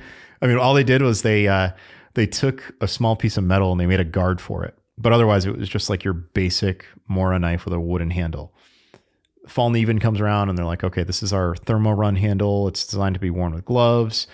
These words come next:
uh, full tang construction. Check it out."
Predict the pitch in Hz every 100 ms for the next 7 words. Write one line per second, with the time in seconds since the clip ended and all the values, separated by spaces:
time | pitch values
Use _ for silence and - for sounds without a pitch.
0 | - _ _ _ - 85 85 80 80 -
1 | _ - 117 113 113 101 90 87 135 131
2 | - 127 120 117 113 - - 104 - 117
3 | 117 -